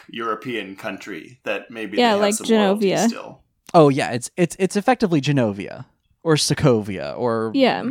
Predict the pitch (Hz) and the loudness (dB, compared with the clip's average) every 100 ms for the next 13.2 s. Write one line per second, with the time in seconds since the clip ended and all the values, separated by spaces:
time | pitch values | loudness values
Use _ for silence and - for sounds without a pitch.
0 | 131 139 156 151 139 117 110 117 107 101 | -6 -6 -4 -2 -2 -4 -4 -4 -4 -6
1 | 101 - 107 98 67 58 87 - - _ | -8 -6 -6 -6 -10 -12 -12 -12 -14 _
2 | _ _ _ _ _ 151 151 143 135 131 | _ _ _ _ _ 0 2 2 0 -4
3 | - _ _ - - 208 190 - - - | -12 _ _ -10 2 2 2 -6 -12 -12
4 | - - 160 107 175 - 220 - - 175 | -12 -8 -4 -2 -2 -4 -4 -2 -2 -4
5 | 156 156 160 160 165 165 - 170 170 165 | -6 -6 -8 -6 -6 -6 -8 -12 -14 -20
6 | _ _ _ _ _ _ _ _ _ _ | _ _ _ _ _ _ _ _ _ _
7 | _ - 147 147 143 143 139 - - - | _ -10 -4 -2 0 0 -2 -4 -14 -20
8 | - _ _ _ _ _ _ _ _ _ | -20 _ _ _ _ _ _ _ _ _
9 | _ _ _ _ _ 113 127 143 135 120 | _ _ _ _ _ -14 -12 -12 -10 -8
10 | 120 - 113 110 - - - 67 67 67 | -10 -10 -12 -12 -14 -16 -14 -14 -14 -16
11 | _ _ _ _ _ _ _ _ _ _ | _ _ _ _ _ _ _ _ _ _
12 | _ _ - - 170 180 143 160 147 117 | _ _ -20 -6 0 0 2 0 0 0
13 | - | -6